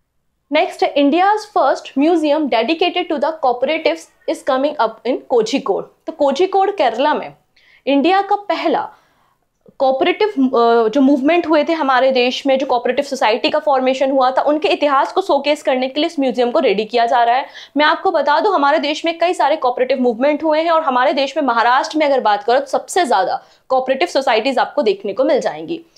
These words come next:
इसके लिए वन फिफ्टी करोड़ रुपीज का प्रोजेक्ट लॉन्च किया गया है। ये पूरे वर्ल्ड में सेकेंड है, इंडिया में तो पहला है ही और पूरे वर्ल्ड में ये सेकेंड है, क्योंकि एकमात्र इस तरीके का म्यूजियम आपको देखने को मिलेगा यूके में, जिसे एटीन फ़ोर्टी फ़ोर में सेटअप किया गया था। नेक्स्ट है केरला,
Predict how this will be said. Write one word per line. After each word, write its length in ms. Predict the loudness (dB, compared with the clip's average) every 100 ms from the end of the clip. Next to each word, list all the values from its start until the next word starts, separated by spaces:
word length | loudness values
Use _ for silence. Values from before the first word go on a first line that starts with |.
| -4
इसके 240 | -2 0
लिए 120 | 2
वन 200 | 2 0
फिफ्टी 260 | -2 -2 -2
करोड़ 260 | 0 2 0
रुपीज 240 | -2 -4
का 100 | -2
प्रोजेक्ट 420 | 0 0 0 0
लॉन्च 280 | 2 0 -2
किया 200 | -2 0
गया 160 | 0 -2
है। 240 | -2 -4
ये 140 | -2
पूरे 220 | 0 0 2
वर्ल्ड 280 | 0 0
में 120 | 0 0
सेकेंड 440 | -2 0 -2 -2
है, 140 | -6 -6
इंडिया 280 | -2 0 0
में 100 | 0
तो 60 |
पहला 260 | 0 0 0
है 200 | 0 0
ही 160 | -2 -8 _ -4
और 60 | -2
पूरे 280 | 0 2
वर्ल्ड 300 | 2 2 0
में 120 | 0 -2
ये 60 |
सेकेंड 420 | -2 -2 0 -2
है, 60 | -2
क्योंकि 300 | -2 -2 0
एकमात्र 480 | -2 -2 0 0 -2
इस 140 | -2
तरीके 280 | -2 -2 -2
का 100 | -2
म्यूजियम 460 | -2 -2 -2 -2 -2
आपको 240 | -2 -2
देखने 300 | -2 -2 -4
को 100 | -4
मिलेगा 280 | -4 -2 -2
यूके 360 | 0 0 0 -2
में, 180 | -4 -12 -20 -8
जिसे 180 | -2 0
एटीन 380 | 0 0 0 0
फ़ोर्टी 300 | 0 -2 -2
फ़ोर 180 | -2
में 100 | -2
सेटअप 320 | -2 -2 -2 -2
किया 160 | -2 0
गया 200 | -2 -4
था। 220 | -10 -18 _ _ _ _ _ _ _ _ _ _ _ _
नेक्स्ट 320 | -2 -2 -2 -4
है 80 |
केरला, 580 | -4 -2 0 2 0 0